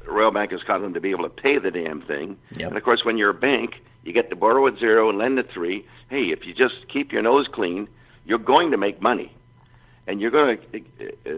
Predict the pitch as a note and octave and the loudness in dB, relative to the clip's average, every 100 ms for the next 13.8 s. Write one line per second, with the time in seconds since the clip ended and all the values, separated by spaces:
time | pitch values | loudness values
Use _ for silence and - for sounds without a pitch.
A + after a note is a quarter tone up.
0 | D#2+ - - - B2+ B2 G#2+ F#2+ F2 - | -8 -12 -16 0 4 4 4 2 2 -2
1 | - - - A2 - G#2+ F#2 F2+ F#2 C3 | -18 -20 -12 -12 -10 -10 -6 -6 -4 2
2 | C3+ - F2 E2+ D#2+ G2 G#2+ - B2 A2 | 2 2 -4 -4 -4 -4 -4 0 0 -2
3 | G2+ A2 G2 F#2 D#2+ F2 A2 F#2 F2 A2 | -4 -4 -2 -2 -4 -4 -4 -4 -2 0
4 | A#2 G2 E2+ - F#2 E2 D2+ E2 A#2 A2 | 0 -2 -8 -6 -6 -4 -6 -2 -2 -4
5 | - - - G2+ - C3+ A#2+ G#2 F#2+ - | -14 -20 -10 -8 -6 -2 4 6 6 4
6 | F#2 F#2 E2+ E2 D#2+ D#2 D2+ - _ _ | -6 -6 -6 -6 -6 -4 -6 -10 _ _
7 | _ F2+ G2 F2+ - G2+ A#2+ F#2 F#2 G2 | _ -6 -4 -2 2 2 2 -4 -4 -8
8 | - G#2+ G#2 A2 G#2+ G#2 A2+ A#2 A#2 B2+ | -6 -4 0 2 2 2 2 2 0 0
9 | D3+ G2+ D#2 F#2 F2 - - - C3 C#3+ | 2 -2 -4 -6 -8 -10 -20 -4 0 2
10 | B2+ C#3 C#3 A#2+ D3+ C#3+ A2+ B2+ A#2+ B2+ | 2 2 0 -2 -4 -2 -2 0 0 0
11 | C#3 F#2 - D#2+ F2 F#2+ F#2+ F#2 - - | -2 -4 -8 -8 -6 -4 -6 -10 -14 -20
12 | _ _ _ F2 G2 F#2+ - A#2 A2+ A2 | _ _ _ -8 -6 -4 -2 -2 0 0
13 | G#2+ G#2+ - G2 G#2 G2+ F#2 F2 | 0 -2 0 2 2 0 -6 -8